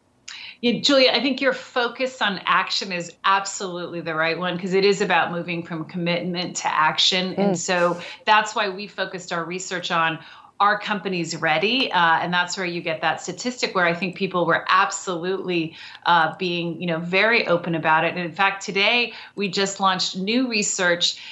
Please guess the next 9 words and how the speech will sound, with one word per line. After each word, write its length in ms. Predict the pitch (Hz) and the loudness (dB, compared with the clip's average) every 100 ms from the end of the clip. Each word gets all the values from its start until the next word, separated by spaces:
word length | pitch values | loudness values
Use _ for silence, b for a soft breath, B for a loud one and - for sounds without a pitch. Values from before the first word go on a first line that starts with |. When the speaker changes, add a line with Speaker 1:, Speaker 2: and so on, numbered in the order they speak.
| B - | B -2
Speaker 1:
to 160 | 226 | 0
help 480 | 190 - 240 277 302 | 0 0 0 -2 0
our 180 | - 202 | 2 0
clients 760 | - - 190 185 180 175 175 | 0 4 4 6 2 0 -4
move 720 | 175 185 233 254 175 160 175 | -2 2 4 6 4 2 -4
from 380 | - 180 170 160 | -2 2 2 2
commitment 600 | - 175 170 - 165 156 | -2 0 0 2 0 -2
to 180 | - 156 | -4 2
action. 580 | 165 165 - 165 156 | 4 4 2 -2 -6